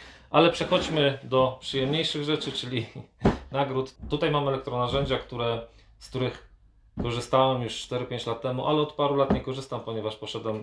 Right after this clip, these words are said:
no, bardziej, w bardziej profesjonalne te elektronarzędzia. Spotkaliśmy na swojej drodze właśnie też, y, parę osób, które pomogły i nam. My wierzymy w to, że ludzie są dobrzy, że świat jest dobry. Pomimo tego, że mamy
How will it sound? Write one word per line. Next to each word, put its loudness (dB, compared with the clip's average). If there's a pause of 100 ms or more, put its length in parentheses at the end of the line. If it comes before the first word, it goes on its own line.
(140)
no, -8
bardziej, 2
w -10
bardziej 0
profesjonalne -2
te -4
elektronarzędzia. -2 (460)
Spotkaliśmy 0
na 0
swojej -2
drodze 0
właśnie -4
też, -6
y, -10 (540)
parę 2
osób, -4
które 0 (280)
pomogły -2
i -2
nam. 0 (140)
My -4
wierzymy -2
w -12
to, -4
że -4
ludzie -4
są -10
dobrzy, -2
że -4
świat -8
jest -10
dobry. -2 (180)
Pomimo -2
tego, -4
że 2 (420)
mamy -2